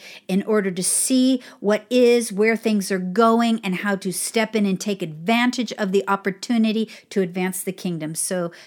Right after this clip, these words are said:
tell me this, who created the serpent? God. Who's more shrewd than a serpent? God. And who is in us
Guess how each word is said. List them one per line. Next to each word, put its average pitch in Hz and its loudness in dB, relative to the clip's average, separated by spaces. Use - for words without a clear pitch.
tell 254 2
me 202 2
this, 156 -10
who 302 -10
created 165 -6
the 170 -14
serpent? 196 -10
God. 156 -8
Who's 240 0
more 240 2
shrewd 233 -4
than 202 0
a 190 -2
serpent? 214 -6
God. 147 -10
And 214 2
who 302 2
is 294 2
in 240 2
us 185 -2